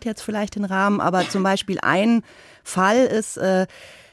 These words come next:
der Vermieter, der Eigenbedarf des Vermieters muss nur vorliegen bis zum Ende der Kündigungsfrist. Also wenn ich jetzt den Mieter kündige mit dem Eigenbedarf meines Neffen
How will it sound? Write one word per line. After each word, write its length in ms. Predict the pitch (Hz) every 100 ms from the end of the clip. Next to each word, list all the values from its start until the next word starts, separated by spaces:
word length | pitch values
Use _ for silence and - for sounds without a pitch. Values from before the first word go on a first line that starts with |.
| -
der 100 | 185
Vermieter, 680 | 180 208 202 214 220 233 208
der 120 | 185
Eigenbedarf 480 | 117 262 233 196 190
des 140 | -
Vermieters 480 | - 214 220 214 196
muss 200 | 226 269
nur 160 | 240 269
vorliegen 640 | - 226 233 233 233 220
bis 220 | 214 220
zum 160 | - 214
Ende 240 | 196 226
der 100 | 196
Kündigungsfrist. 960 | 190 240 247 180 - - 165 156 - -
Also 240 | 185 175
wenn 160 | 190 202
ich 140 | 196
jetzt 380 | 202 185 - -
den 180 | 185 185
Mieter 260 | 208 214
kündige 480 | 185 233 277 285 269
mit 160 | 220 202
dem 120 | 190
Eigenbedarf 520 | 175 202 202 196 190
meines 380 | 190 180 175 165
Neffen 440 | 190 269 311 320